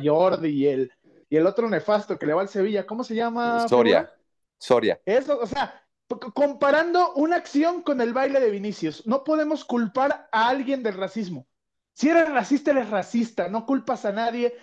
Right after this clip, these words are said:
Speaker 1: es que él provoca que sean racistas con él, es increíble de veras lo que hemos visto, a lo que ha llegado y que haya gente que lo justifique, de verdad. Eh, no me gusta hablar de otros, eh, de otros contenidos, pero obviamente ellos son mucho más famosos, ellos son mucho más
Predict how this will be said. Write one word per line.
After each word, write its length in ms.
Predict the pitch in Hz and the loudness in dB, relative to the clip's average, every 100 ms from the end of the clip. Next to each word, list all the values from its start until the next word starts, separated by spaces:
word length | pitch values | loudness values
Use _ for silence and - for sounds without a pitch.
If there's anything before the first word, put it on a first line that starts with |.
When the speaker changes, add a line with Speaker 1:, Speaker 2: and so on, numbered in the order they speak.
| - | -8
Speaker 1:
es 160 | 226 233 | -6 -2
que 80 | 269 | -2
él 120 | 269 | -4
provoca 520 | 240 208 226 240 214 | -2 0 0 -2 -4
que 100 | 196 | -6
sean 180 | 196 208 | -6 -4
racistas 420 | 196 190 190 202 | -4 -6 -6 -4
con 160 | 185 185 | -2 0
él, 120 | 214 | 0
es 100 | 220 | 0
increíble 540 | 220 190 185 185 202 185 | -4 -2 0 0 0 -2
de 100 | 165 | -2
veras 220 | 185 202 | -2 -2
lo 120 | 175 | -4
que 80 | - | -4
hemos 200 | 185 180 | -6 -4
visto, 420 | 180 185 - 220 - - _ | -6 -4 -4 -4 -6 -20 _
a 100 | 175 | 0
lo 220 | 180 180 | 0 0
que 100 | 214 | 0
ha 60 | 226 | 0
llegado 640 | 247 226 233 247 269 302 302 _ - | 0 0 2 2 4 2 -2 _ -14
y 120 | 180 | -8
que 100 | 208 | -4
haya 140 | 254 240 | -4 -4
gente 320 | 220 233 247 | -8 -8 -4
que 100 | 185 | -2
lo 80 | 147 | -4
justifique, 720 | - 151 - 143 185 180 151 | -6 -10 -10 -8 -10 -6 -2
de 100 | 147 | 0
verdad. 540 | 151 160 202 226 233 _ _ _ _ _ _ - | -2 0 -2 -2 -6 _ _ _ _ _ _ -4
Eh, 160 | 180 | -2
no 120 | 190 | 0
me 140 | 233 220 | -2 0
gusta 320 | 220 226 208 | 0 0 -2
hablar 320 | 185 196 220 | 0 0 0
de 140 | 208 196 | 0 -2
otros, 560 | 196 202 180 - 156 - | -2 -2 -2 -4 -8 -4
eh, 120 | 165 | -2
de 80 | 175 | -2
otros 280 | 196 220 220 | -2 -4 -6
contenidos, 720 | - 165 160 165 185 220 220 | -8 -6 -4 -2 -2 -2 -2
pero 300 | - 165 156 | -2 0 0
obviamente 480 | 151 185 180 175 175 | 0 -2 -2 -4 -2
ellos 160 | 170 151 | -2 0
son 160 | 175 170 | -4 -2
mucho 360 | 196 190 180 | -4 -4 -6
más 200 | 170 185 | -6 -6
famosos, 560 | - 151 156 175 175 170 | -6 -4 -4 -4 -4 0
ellos 200 | 165 170 | 0 0
son 180 | 175 170 | -2 -4
mucho 320 | 180 185 190 | -4 -6 -6
más 360 | 165 175 185 | -4 -4 -4